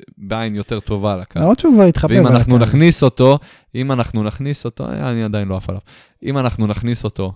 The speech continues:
Speaker 1: ל-, לקונספט כזה, באמת, לזר-, להצמיד אותו לאיזשהו, אה, מתאבק, אה, אתה יודע, יותר קטן,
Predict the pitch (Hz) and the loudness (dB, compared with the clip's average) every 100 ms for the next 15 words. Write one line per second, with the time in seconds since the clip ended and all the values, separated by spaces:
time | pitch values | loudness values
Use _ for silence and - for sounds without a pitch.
0 | - 98 98 95 92 - 92 98 - 127 | -12 -12 -10 -8 -10 -12 -12 -12 -8 -8
1 | - 131 - 139 135 160 170 _ _ _ | -8 -12 -8 -6 -4 -6 -8 _ _ _
2 | _ _ _ 104 110 113 101 101 113 104 | _ _ _ -4 -2 -2 -4 -4 -4 -4
3 | 104 - 120 123 113 101 110 110 107 - | -6 -4 -2 -2 -4 -4 -4 -4 -6 -4
4 | 98 95 95 95 92 85 80 104 _ 92 | -4 -4 -6 -8 -10 -10 -12 -14 _ -12
5 | 95 92 95 107 - 98 95 92 95 - | -10 -6 -6 -6 -8 -10 -10 -10 -12 -14
6 | - - 147 123 104 - 120 117 _ _ | -10 -8 -4 -2 -2 -2 -4 -6 _ _
7 | _ _ 107 - 104 123 | _ _ -8 -4 -4 -4